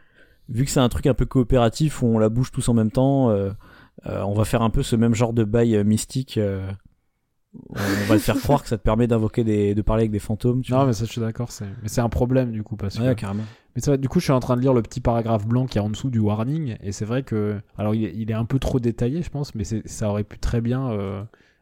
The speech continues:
Speaker 2: être une introduction au jeu, en fait.
Speaker 1: Ouais.
Speaker 2: Tu vois, s'ils avaient mis ça en introduction du jeu, effectivement, je pense que les gens comprendraient peut-être un peu mieux le truc.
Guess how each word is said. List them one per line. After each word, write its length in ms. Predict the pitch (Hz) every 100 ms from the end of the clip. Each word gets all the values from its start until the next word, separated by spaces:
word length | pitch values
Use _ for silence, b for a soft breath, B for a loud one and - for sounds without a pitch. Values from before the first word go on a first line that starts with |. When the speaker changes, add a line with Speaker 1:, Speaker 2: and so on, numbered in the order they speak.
| -
Speaker 2:
être 180 | 110 -
une 80 | 113
introduction 580 | 117 - 113 - 117 117
au 80 |
jeu, 180 | 120 151
en 100 | 143
fait. 180 | 110 104
Speaker 1:
Ouais. 160 | 110 120 - -
Speaker 2:
Tu 80 | -
vois, 80 | 120
s'ils 180 | 120
avaient 80 | 107
mis 100 | 110
ça 120 | 110 123
en 100 | 117
introduction 460 | 113 - 120 110
du 120 | 117 113
jeu, 240 | 139 147 -
effectivement, 480 | 104 120 - 139
je 80 | 147
pense 220 | - 120 -
que 300 | 110 104 107 b b b b b b b _
les 80 | 110
gens 180 | 101 139
comprendraient 440 | - 113 120 110
peut-être 200 | 107 110
un 60 | 110
peu 140 | 117
mieux 200 | 117 127
le 120 | 127 113
truc. 220 | -